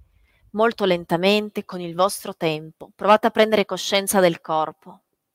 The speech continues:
fisico e magari proviamo a muovere le dita dei piedi, le dita delle mani. E provo magari a stendere le braccia oltre la testa.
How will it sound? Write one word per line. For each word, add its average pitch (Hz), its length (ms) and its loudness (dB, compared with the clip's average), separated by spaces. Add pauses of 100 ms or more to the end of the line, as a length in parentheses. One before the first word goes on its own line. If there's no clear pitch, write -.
(440)
fisico 156 600 -10 (1160)
e - 80 -8
magari 196 340 8
proviamo 175 400 -4
a 170 40 -8
muovere 180 520 -4
le 160 100 -4
dita 160 200 -14
dei 160 180 -8
piedi, 170 580 -8 (260)
le 175 180 4
dita 202 220 0
delle 196 220 8
mani. 165 460 -4 (2750)
E 196 80 0
provo 302 280 2
magari 247 320 6
a 226 40 4
stendere 240 440 2
le 202 80 8
braccia 202 420 4
oltre 175 240 -8
la 185 100 0
testa. - 560 -8